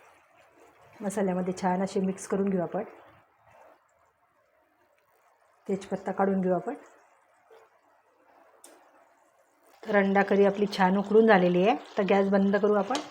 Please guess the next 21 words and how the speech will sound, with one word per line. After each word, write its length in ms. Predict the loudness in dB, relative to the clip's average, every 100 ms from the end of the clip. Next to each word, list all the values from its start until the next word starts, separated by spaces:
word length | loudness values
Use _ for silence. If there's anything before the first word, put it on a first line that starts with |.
| -20 -20 -20 -20 -2
तर 80 | 0
अंडा 240 | 2 2
करी 200 | 4 6
आता 180 | 6 4
आपण 240 | 2 0 0
सर्व्हिंग 400 | 2 4 4 4
बाउलमध्ये 400 | 4 4 2 2
काढून 260 | 2 2
घेणार 220 | 0 0
आहोत. 220 | 0 -2 -2 -10 -20 -20 -20 -20 -20 -20 -20 -18 -2
तर 100 | 0
अशा 180 | 2
प्रकारे 320 | 2 2 2 2
आपली 420 | 0 0 0 0 -4 -16 -10 -8 -8 -12 -20 -20 -20 -18 0
ढाबा 260 | 2 4 4
स्टाईल 360 | 4 4 4 2 -4 -16 -18 -18 -16 -4
अगदी 380 | -2 2 2 0 -4 -14 -14 -14 0
सोप्या 260 | 2 6 6
पद्धतीने, 560 | 6 6 4 4 4 0 -6 -14 -16 -14 -14 -14 -16 -18 -20 -6
सोप्या 240 | -4 2 2
पद्धतीने 520 | 4 2 4 4 4